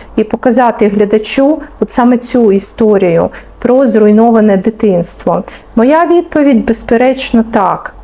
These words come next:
Е, таких історій, е, в Україні, на жаль, було і є не одна. В будь-якому місті чи міст-, е, містом подій фільму обрано Маріуполь,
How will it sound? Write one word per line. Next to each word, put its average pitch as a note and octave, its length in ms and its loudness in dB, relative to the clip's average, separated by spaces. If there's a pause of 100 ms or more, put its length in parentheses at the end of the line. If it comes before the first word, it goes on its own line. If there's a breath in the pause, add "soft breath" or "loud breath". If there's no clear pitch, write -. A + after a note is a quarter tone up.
(760 loud breath)
Е, G3 460 2 (1160)
таких D#4 440 -2
історій, C#4+ 720 0 (380)
е, G#3 280 4
в G#3 80 0
Україні, C4+ 560 2
на A#3 140 2
жаль, B3 340 0 (280)
було A#3+ 500 2 (180)
і G#3 220 2
є A#3+ 380 2 (300)
не A3 380 2
одна. G#3 580 0 (560)
В G3+ 100 2
будь-якому C4+ 760 2
місті A#3+ 800 2
чи - 240 0
міст-, A3+ 380 -2
е, G3 160 0
містом C4 540 2
подій A#3+ 360 2
фільму G3 640 2
обрано G#3 460 2
Маріуполь, A3+ 640 2